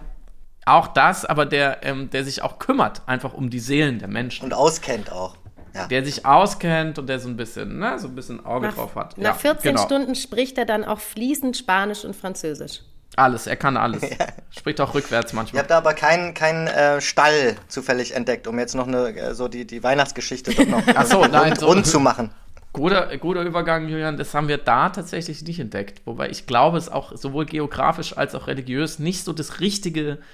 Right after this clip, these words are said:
Speaker 1: ganz so de-, die ganz richtige Ecke. Aber ich
Speaker 2: Ja,
Speaker 1: bin ja gerade
Speaker 2: ja.
Speaker 1: in Lissabon, das ist ja ein offenes Geheimnis. Ich wollte eigentlich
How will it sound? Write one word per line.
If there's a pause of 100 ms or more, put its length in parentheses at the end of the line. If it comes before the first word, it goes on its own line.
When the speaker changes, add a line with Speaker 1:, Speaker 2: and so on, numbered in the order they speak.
(160)
Speaker 1:
ganz
so
de-,
die
ganz
richtige
Ecke.
Aber
ich
Speaker 2:
Ja,
Speaker 1:
bin
ja
gerade
Speaker 2:
ja.
Speaker 1:
in
Lissabon,
das
ist
ja
ein
offenes
Geheimnis.
Ich
wollte
eigentlich